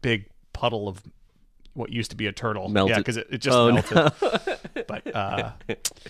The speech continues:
Speaker 1: no big deal. It's, it's still gonna be very tasty. We, I, I'm s-, actually
Speaker 2: Oh, yeah.
Speaker 1: saving it. I still have it in the freezer.
Speaker 2: Mm.
Speaker 1: I don't know what for,
Speaker 2: Mm.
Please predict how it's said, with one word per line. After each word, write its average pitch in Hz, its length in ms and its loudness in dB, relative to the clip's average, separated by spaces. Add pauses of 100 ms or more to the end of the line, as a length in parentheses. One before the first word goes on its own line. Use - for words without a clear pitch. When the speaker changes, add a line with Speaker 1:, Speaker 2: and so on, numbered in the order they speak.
(140)
Speaker 1:
no 190 100 4
big 170 180 4
deal. 95 260 2
It's, - 300 -6
it's 123 180 -10
still 120 180 -2
gonna 110 140 -6
be 107 80 -6
very 95 200 -8
tasty. - 400 -16 (260)
We, 139 180 0
I, 147 240 2
I'm 151 120 4
s-, 143 100 -4
actually 151 300 2
Speaker 2:
Oh, - 20 -2
yeah. - 60 -2
Speaker 1:
saving 101 340 -4
it. - 140 -18
I 101 140 -14
still 104 280 -14
have - 200 -16
it - 240 -16
in 95 80 -8
the - 80 -14
freezer. - 400 -16 (960)
Speaker 2:
Mm. 95 100 -2
Speaker 1:
I 123 40 -2
don't 131 100 -2
know 123 80 0
what 110 220 0
for, 151 200 2
Speaker 2:
Mm. 90 180 -2